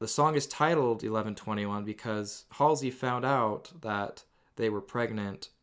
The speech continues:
on November twenty-one of twenty twenty. You know, it doesn't say it outright in the song, but it's a really cool kind of behind the scenes or trivia to go along with the album and the song titles. But it's, it's a really beautiful moment on the song. It's, it's, like,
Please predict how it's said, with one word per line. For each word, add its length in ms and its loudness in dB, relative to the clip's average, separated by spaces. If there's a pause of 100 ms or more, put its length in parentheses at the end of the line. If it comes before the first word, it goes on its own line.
on 180 0
November 400 2
twenty-one 760 -4 (120)
of 220 2
twenty 340 -4
twenty. 480 -4 (200)
You 100 -2
know, 100 2
it 100 2
doesn't 240 2
say 280 2
it 120 -2
outright 640 2
in 140 -6
the 80 -4
song, 600 -2
but 120 -2
it's 120 -6
a 40 -2
really 180 4
cool 380 -4
kind 180 -6
of 60 -6
behind 400 -2
the 40 -6
scenes 560 -4
or 420 -4
trivia 760 -2
to 100 -6
go 160 2
along 360 0
with 180 -6
the 100 -6
album 540 -2 (100)
and 220 -4
the 60 -10
song 300 0
titles. 600 -6 (200)
But 300 -2
it's, 160 -4
it's 200 -6
a 40 -2
really 300 6
beautiful 480 2
moment 340 0
on 160 -4
the 80 -6
song. 560 -2
It's, 320 -6
it's, 300 -4
like, 100 -2